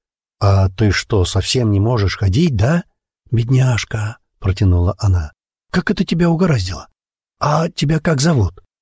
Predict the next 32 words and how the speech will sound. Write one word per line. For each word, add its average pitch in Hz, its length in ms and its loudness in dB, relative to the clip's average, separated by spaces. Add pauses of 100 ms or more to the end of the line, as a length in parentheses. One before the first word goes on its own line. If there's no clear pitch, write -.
(140)
зачастила 98 640 0
девчонка, 170 500 0
не 143 160 2
покидая, 123 440 0
впрочем, 107 400 0
своего 98 400 0
убежища. 82 580 -2 (840)
«И 110 140 2
вовсе 107 300 2
я 98 100 4
не 107 100 4
бедняжка», — 101 720 0 (340)
сам 104 300 0
от 98 100 -2
себя 98 240 0
не 92 120 4
ожидая, 95 400 0
возмутился 90 580 -2
я. 73 200 -4 (260)
«И 113 100 0
все 123 180 2
я 110 200 2
умею», — 110 580 2 (380)
запальчиво 147 760 0
возразил 92 540 2
ей 135 400 0 (300)
и 180 80 0
в 170 60 0
доказательство 127 680 -2
поднялся 95 500 0
с 95 60 -6
кресла. 76 460 -8